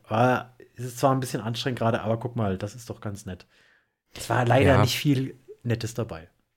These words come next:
Speaker 2: Ja. Äh, ich find auch so, wo, wo, keine Ahnung. Ich mein, der hat ja auch, auch ein gewisses Level an Humor, so, oder so schwarzhumorig, so wie es ja auch, wie du es vorgelesen hast, so, das sehe ich ja auch, ne, ob das jetzt,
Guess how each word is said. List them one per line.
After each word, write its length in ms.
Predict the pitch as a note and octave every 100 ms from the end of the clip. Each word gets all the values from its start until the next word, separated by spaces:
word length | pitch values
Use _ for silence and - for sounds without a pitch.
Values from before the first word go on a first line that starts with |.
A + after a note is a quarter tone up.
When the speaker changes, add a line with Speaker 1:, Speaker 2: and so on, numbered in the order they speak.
| _ _ _ _ _ F#2
Speaker 2:
Ja. 240 | F2 G2 - - - - - -
Äh, 240 | - G#2+
ich 140 | D3+ -
find 240 | - -
auch 220 | A2 C#3
so, 180 | - B2
wo, 240 | A#2 B2 -
wo, 480 | E2 A#2+ B2 B2 A#2+ - - _ _ _ -
keine 240 | A2+ A#2+
Ahnung. 320 | - C#3 C3 G#2 - _ - _ _ _ _
Ich 100 | A#2
mein, 140 | C#3 D3
der 160 | B2+
hat 180 | C3 -
ja 160 | D#3+ -
auch, 320 | C#3 - - -
auch 160 | A#2 A#2+
ein 80 | B2
gewisses 600 | A#2+ C3 - A2+ - - _ _ _ _ _ _ -
Level 360 | A#2 A#2 A2+ B2
an 240 | A2 G2+
Humor, 600 | B2 A2+ A2 A2 G#2+ G#2
so, 220 | G2+ G#2+
oder 240 | F2 A2+ G#2+ - - - -
so 140 | C3
schwarzhumorig, 1000 | B2 - A2+ A#2 - B2+ B2 A2 A2 A2+
so 160 | - A2+
wie 100 | A#2+
es 140 | A2
ja 120 | A#2 -
auch, 240 | - - -
wie 140 | B2 A#2
du 100 | A2+
es 120 | -
vorgelesen 680 | - A#2 D#3 A2+ G2+ G#2
hast, 280 | G2+ F#2+ -
so, 140 | - G#2
das 180 | G#2
sehe 140 | A#2 C#3
ich 120 | C#3+
ja 240 | F#2+ -
auch, 380 | - A2 G#2+ G#2+
ne, 240 | F#2+ B2+ -
ob 180 | -
das 180 | - -
jetzt, 280 | A2 - -